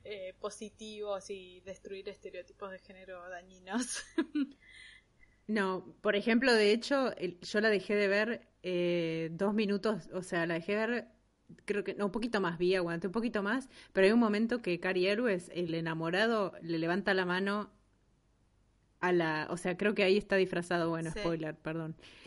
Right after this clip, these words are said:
Speaker 2: Em, está haciendo de otro personaje, pero le levanta la mano para darle una cachetada porque ella no sé qué le dice que no le gusta y le dice que le, la próxima se la va a dar, o sea, ¿what?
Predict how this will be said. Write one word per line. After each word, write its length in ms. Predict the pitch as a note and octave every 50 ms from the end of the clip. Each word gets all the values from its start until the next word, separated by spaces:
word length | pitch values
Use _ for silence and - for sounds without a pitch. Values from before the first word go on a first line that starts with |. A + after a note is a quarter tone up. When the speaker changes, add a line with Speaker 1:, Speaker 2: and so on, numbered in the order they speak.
| - -
Speaker 2:
Em, 720 | - F#3 F#3 F#3 F#3+ F3+ F3+ E3+ E3+ E3+ E3+ E3+ E3 E3 - - _ _ _ _ _ _ - -
está 160 | - A3+ -
haciendo 320 | F#3+ F#3 - A3 G#3 G3+ G3+
de 60 | G3
otro 200 | G3+ F#3+ G#3+ G3+
personaje, 840 | - F#3 E3+ - - F3 F3+ G3+ A3 G#3 G#3 - - F#3 F#3+ A#3+ C4 - - _ _ _ _ _ _
pero 220 | - G3 F#3 F#3+ F#3
le 140 | F#3 F#3
levanta 260 | F#3 F#3+ G3+ A#3 A#3 C4
la 80 | A3+
mano 180 | G#3+ A3+ B3 A3+
para 140 | G3 F#3 F#3+
darle 140 | G#3 A3
una 120 | A3+ A3 G#3
cachetada 540 | - - E3+ - F3 - G3 G#3+ A#3 A3+ A3
porque 240 | F#3 F3 - F#3
ella 180 | F#3+ F#3+ - A3+
no 100 | G3 F#3
sé 200 | F3 - G3+ G3
qué 100 | - G#3+
le 140 | G#3 F#3+ F#3
dice 260 | F#3 A3 A3+ - A3
que 100 | F3 F3+
no 120 | E3 F3
le 100 | F#3+ F#3+
gusta 640 | F#3 F#3+ G#3 A#3 G3+ - - - G3 G3 A3 C#4 -
y 80 | - F#3
le 80 | E3+
dice 240 | F3 F3+ G#3 - A#3+ A3+
que 100 | F#3 E3+
le, 200 | E3 E3+ D#3+ -
la 140 | E3 E3
próxima 340 | D#3+ F#3 G3 F#3+ - A3 G3+
se 140 | G3 - F3+
la 100 | D#3+ D#3+
va 100 | E3 F3
a 20 | F3+
dar, 180 | F3+ F3 F3 - -
o 40 | -
sea, 420 | F3+ - - G3+ F#3 F3+ F3 F3 - - - _ _ _ _ _ _ _ _ - - - G3+
¿what? 120 | A3 E4+